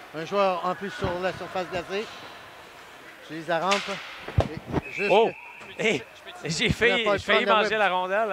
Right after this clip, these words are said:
Speaker 1: On est
Speaker 2: euh,
Speaker 1: passé proche de faire de la whip de
Speaker 2: Ouais, de la, de la, j'ai failli, j'ai failli perdre mon visage de, de jeune prince ici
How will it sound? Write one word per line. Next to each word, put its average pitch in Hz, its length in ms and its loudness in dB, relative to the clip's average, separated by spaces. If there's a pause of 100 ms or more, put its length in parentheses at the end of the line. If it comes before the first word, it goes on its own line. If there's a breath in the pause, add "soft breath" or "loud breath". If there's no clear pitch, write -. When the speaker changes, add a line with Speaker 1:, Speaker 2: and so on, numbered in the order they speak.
(140)
Speaker 1:
On 160 80 2
est - 20 2
Speaker 2:
euh, 190 220 2
Speaker 1:
passé 208 260 2
proche 214 220 -2
de 190 100 -2
faire 214 160 2
de 185 60 -6
la 190 80 2
whip 185 240 -2
de 175 420 0 (760)
Speaker 2:
Ouais, 185 260 6
de 143 60 -4
la, 147 240 2
de 143 60 -4
la, 151 180 0
j'ai 143 140 -8
failli, 175 460 -4
j'ai - 0 -
failli 175 240 -6
perdre 190 280 -2
mon 170 60 -4
visage 165 480 -2
de, 147 340 0
de 147 80 -4
jeune - 180 -4 (100)
prince 175 420 -6
ici 175 340 -6